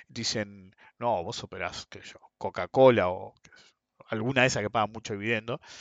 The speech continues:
el dividend play, y vos decís, "Eso no es sexy, no, no, no, yo ne-, yo necesito pimienta", te dicen. ¿Y qué va? <coughs> Estoy medio jodido, me contagió mi nena.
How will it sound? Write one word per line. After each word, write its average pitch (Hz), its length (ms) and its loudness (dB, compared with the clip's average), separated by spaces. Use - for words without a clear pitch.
el 117 100 -4
dividend 160 440 6
play, 127 460 6
y 120 80 0
vos 120 140 6
decís, 107 320 0
"Eso 156 200 -2
no 98 140 0
es 104 180 -4
sexy, 95 380 -10
no, 95 100 -12
no, 95 320 -12
no, 113 160 -20
yo 120 200 -4
ne-, 113 120 -6
yo 135 160 -2
necesito 127 360 2
pimienta", 101 840 -2
te 117 100 -8
dicen. 113 220 -8
¿Y 165 80 -6
qué 254 160 4
va? 135 280 12
<coughs> - 2250 12
Estoy 98 180 -4
medio 98 220 4
jodido, 107 340 4
me 92 80 -10
contagió 98 400 -8
mi 117 80 -12
nena. 117 240 -6